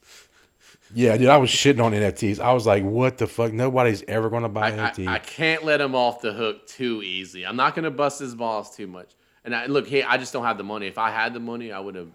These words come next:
Speaker 2: put it in back then, but I just don't. I was trying to get a house, which I pulled it off. But so I'm just glad we're talking about it now. And you're, uh, dude, I think we're st-, everything is early for N F Ts. Personally, I really do. I had a random guy call me from my past that's a businessman, um,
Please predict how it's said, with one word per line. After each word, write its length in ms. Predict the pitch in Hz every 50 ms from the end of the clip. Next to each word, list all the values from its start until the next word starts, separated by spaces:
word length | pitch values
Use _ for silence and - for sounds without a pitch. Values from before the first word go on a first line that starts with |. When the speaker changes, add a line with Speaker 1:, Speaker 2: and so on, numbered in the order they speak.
| _ _ _
Speaker 2:
put 180 | _ - 107 92
it 120 | 87 85
in 340 | 92 90 92 90 90 87 85 90
back 280 | 92 90 85 82 - -
then, 260 | 95 87 87 87 85
but 100 | 82 82
I 80 | 85
just 180 | 85 87 80 -
don't. 200 | - 85 85 -
I 80 | - 87
was 100 | 92 85
trying 140 | - 95 87
to 60 | 85
get 100 | 82 80
a 60 | 78
house, 280 | 76 85 87 87 87 -
which 160 | 107 - -
I 60 | 82
pulled 240 | - - 98 98 90
it 60 | 87
off. 160 | 90 90 87 - _ _ _ _ _ -
But 100 | 120 113
so 200 | - - 123 117
I'm 120 | 107 117 135
just 160 | 143 117 -
glad 300 | 117 117 110 113 117 110
we're 160 | 107 104 95
talking 260 | - - 101 101 101
about 200 | 101 98 92 92
it 60 | 90
now. 200 | 92 92 95 95
And 80 | 95 92
you're, 180 | 90 85 - 95
uh, 100 | 95 - - _ _ _ _ _ _ -
dude, 120 | 135 135
I 80 | 123 120
think 200 | - 180 165 135
we're 100 | 123 110
st-, 200 | - - - -
everything 360 | 120 123 135 139 143 147 131
is 120 | 117 98 82
early 280 | 92 104 110 117 120
for 160 | 113 - 123
N 120 | 110 110 113
F 160 | 117 117 117
Ts. 300 | - 123 123 123 120 107
Personally, 480 | - - 104 107 117 - - 139 135 117
I 80 | 98
really 340 | 95 90 92 101 107 107 101
do. 240 | 92 98 104 113 113 - _ _ _ _
I 120 | - 113 135
had 100 | 139 123
a 40 | 104
random 420 | 101 107 113 120 120 117 117 107
guy 240 | 107 101 104 104 104
call 320 | 104 - 107 101 101 104
me 160 | 104 107 104
from 160 | 104 - 110 101
my 120 | 92 82
past 520 | 78 - - 101 98 101 101 101 - -
that's 180 | - 101 - -
a 40 | 98
businessman, 840 | 85 95 110 113 101 92 80 - 78 69 71 73 67 65 69 78 82 _
um, 260 | - 73 71 71